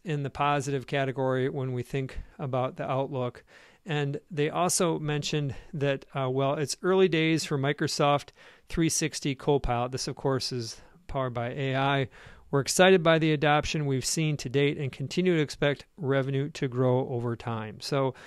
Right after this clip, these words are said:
stop short of giving details, but definitely stoked the optimism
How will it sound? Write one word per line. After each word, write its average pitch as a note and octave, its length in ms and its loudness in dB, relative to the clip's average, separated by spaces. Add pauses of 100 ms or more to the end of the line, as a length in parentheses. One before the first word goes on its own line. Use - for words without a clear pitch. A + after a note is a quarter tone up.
(200)
stop E3+ 260 4
short F#3+ 240 4
of F3 80 4
giving D#3+ 260 0
details, D3 540 0
but C3+ 300 -6
definitely D3+ 400 0
stoked C#3+ 500 0 (180)
the B2+ 380 -2 (400)
optimism D3+ 760 -2